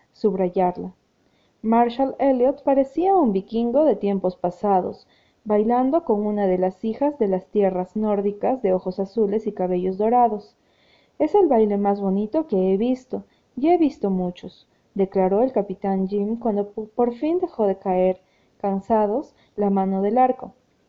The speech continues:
Leslie se derrumbó sobre su silla, riendo sin aliento. "Me encanta bailar", le dijo a Ana. "No bailo desde que tenía dieciséis años,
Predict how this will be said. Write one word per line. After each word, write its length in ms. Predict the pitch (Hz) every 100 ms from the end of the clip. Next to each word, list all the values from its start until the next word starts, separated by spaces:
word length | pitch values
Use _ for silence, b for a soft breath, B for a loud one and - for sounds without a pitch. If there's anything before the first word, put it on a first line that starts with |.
| _ _ b b b b
Leslie 460 | 262 302 311 320 381
se 140 | -
derrumbó 460 | 233 196 202 196 202
sobre 300 | 208 214 220
su 120 | 254
silla, 380 | 247 285 247 202 - _ _ _
riendo 460 | 220 226 254 294 359
sin 200 | 247 196
aliento. 480 | 185 180 180 180 _ _ _ _ _ _
"Me 100 | 262
encanta 420 | 269 339 349 392
bailar", 500 | 277 240 285 294 - _
le 180 | 196 185
dijo 240 | 190 196
a 120 | 185 180
Ana. 240 | 180 190 _ _ _ -
"No 180 | 214 208
bailo 380 | 208 220 277
desde 240 | 311 214 185
que 100 | 185
tenía 400 | 190 196 214 262
dieciséis 640 | 262 226 185 190 185 220
años, 420 | 247 233 196 -